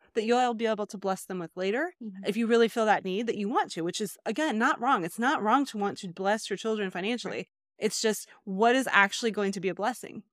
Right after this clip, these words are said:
Speaker 1: right? What is actually gonna end up serving both of you the way that you want?
Speaker 2: Yeah, I think that's, that is a really good lesson. I've had many aunts in my past who did that with their kids. Like, their children paid rent when they were going to college and they were staying at home. So they paid their rent, they paid their car insurance, they paid,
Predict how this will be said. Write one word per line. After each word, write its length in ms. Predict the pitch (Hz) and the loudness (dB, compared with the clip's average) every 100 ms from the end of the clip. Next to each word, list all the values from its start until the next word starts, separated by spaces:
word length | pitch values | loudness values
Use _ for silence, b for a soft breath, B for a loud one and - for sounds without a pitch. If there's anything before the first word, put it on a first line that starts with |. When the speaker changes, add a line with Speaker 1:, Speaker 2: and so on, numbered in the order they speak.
| - | -2
Speaker 1:
right? 200 | 185 196 | 0 2
What 120 | 220 | -2
is 80 | 233 | 2
actually 340 | 208 208 - | 2 2 -2
gonna 160 | 208 208 - | -4 -6 -4
end 220 | 208 - | -4 0
up 380 | 233 208 185 - _ _ _ _ - | 2 2 0 -8 _ _ _ _ -10
serving 640 | - - 247 220 185 185 | -2 4 4 4 -2 -2
both 220 | 180 208 233 | 2 2 2
of 120 | 180 | -2
you 160 | 170 156 | -2 0
the 80 | |
way 100 | 175 | -2
that 80 | 165 | -2
you 80 | 165 | -4
want? 160 | 170 - _ _ _ | -8 -10 _ _ _
Speaker 2:
Yeah, 200 | 220 170 160 | -6 -4 -2
I 80 | 185 | -2
think 180 | 226 | 0
that's, 140 | 220 196 | 0 0
that 140 | 202 - - | -6 -6 -2
is 180 | 214 | 0
a 60 | 220 | 0
really 200 | 196 190 | 2 2
good 120 | 185 | 2
lesson. 300 | 175 180 185 | 0 0 2
I've 140 | 180 190 | 0 4
had 240 | 247 185 | 4 4
many 360 | 185 196 190 190 | -2 -4 -8 -4
aunts 400 | 170 160 - - | 0 0 -4 -12
in 140 | - 185 | -8 -4
my 180 | 165 165 | -4 -4
past 440 | - 151 170 - | -2 0 0 -2
who 100 | 190 | -4
did 160 | 185 180 | -4 -2
that 180 | 170 | -2
with 140 | - 185 | -2 -6
their 140 | 180 | -8
kids. 240 | 180 180 185 | -6 -6 -6
Like, 120 | 190 | -2
their 140 | 202 | -2
children 380 | 196 233 220 208 - _ _ | 2 4 4 0 -4 _ _
paid 300 | 196 226 262 | 0 2 8
rent 400 | 254 233 269 - _ _ - | 8 8 4 -4 _ _ -6
when 180 | 185 | -2
they 120 | 185 190 | 0 0
were 140 | 190 | 0
going 160 | 180 185 | 0 0
to 60 | |
college 300 | 220 220 196 | 4 6 6
and 100 | 196 | 2
they 60 | 180 | -4
were 80 | 175 | -4
staying 260 | - 165 | -4 -4
at 120 | 180 190 | -4 -2
home. 240 | 185 175 | -2 -4
So 100 | - | -6
they 80 | 165 | -8
paid 200 | - 180 | -6 -6
their 120 | 160 | -2
rent, 240 | 170 226 - | 4 4 2
they 100 | 180 | -4
paid 160 | 180 | -4
their 60 | - | -2
car 160 | 226 240 | 4 4
insurance, 380 | 233 233 220 | 6 2 2
they 100 | 214 | 0
paid, 420 | 175 190 185 175 | -4 -2 -2 -2